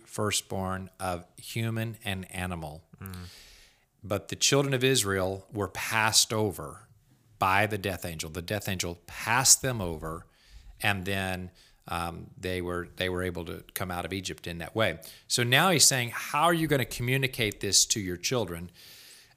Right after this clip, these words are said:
Speaker 1: And here's how. "For when Pharaoh stubbornly refused to let us go, the Lord killed all the firstborn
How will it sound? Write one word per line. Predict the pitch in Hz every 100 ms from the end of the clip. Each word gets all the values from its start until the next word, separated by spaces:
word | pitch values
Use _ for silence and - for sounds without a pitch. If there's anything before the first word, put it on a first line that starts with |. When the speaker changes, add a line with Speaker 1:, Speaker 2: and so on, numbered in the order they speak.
| -
Speaker 1:
And | 117
here's | 107 127 127
how. | 98
"For | 78 113
when | 107 127 117
Pharaoh | - - 175 170 123 117
stubbornly | - - - - - 160 170 185 170 170 160
refused | 156 117 113 101 - 123 127 110 101 98 95 - _
to | - 104 98
let | 95 107 110
us | 107 101 - - 101
go, | 95 90 73 76 90 - _ - _ _ _
the | 120 113
Lord | 117 123 131 131 -
killed | - 160 156 107 98 104 -
all | 117 113 120 131
the | 131
firstborn | - 120 110 - 107 107 107